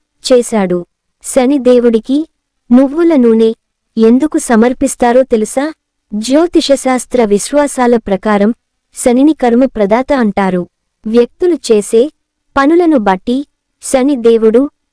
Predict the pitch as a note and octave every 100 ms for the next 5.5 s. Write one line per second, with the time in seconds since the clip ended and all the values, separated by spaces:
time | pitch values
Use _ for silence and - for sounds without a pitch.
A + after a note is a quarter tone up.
0 | _ _ B3 C4+ D4+ C4+ B3+ B3+ - G#3+
1 | F#3+ F3+ F3 _ _ _ A3 A3 A#3+ C#4
2 | A#3 F#3 - _ _ _ - B3+ C#4+ D#4
3 | C#4+ A#3+ B3 C#4+ _ _ - A3 A3+ B3+
4 | D4+ C#4 B3 - A#3 C4+ A#3 A3 A3 A3+
5 | - G3 F#3 F3+